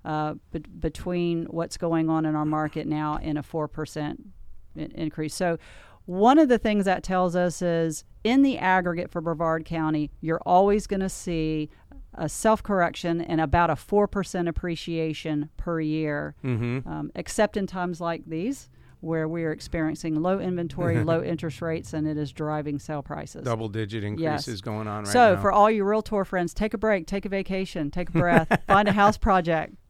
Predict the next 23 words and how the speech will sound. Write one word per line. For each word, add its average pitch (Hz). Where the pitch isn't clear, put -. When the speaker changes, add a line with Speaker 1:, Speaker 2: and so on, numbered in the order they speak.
Speaker 2:
Enjoy 139
it. 120
Enjoy 127
Speaker 1:
Yeah, -
Speaker 2:
it, 113
right? 135
Speaker 1:
we're, 220
yeah, 190
we're, 196
we're 196
busy. 180
Speaker 2:
And 127
new 147
construction 135
is 120
just 131
continuing. 110
Speaker 1:
New 185
Speaker 2:
It's 208
on 117
the -
rise. 110
Speaker 1:
construction 170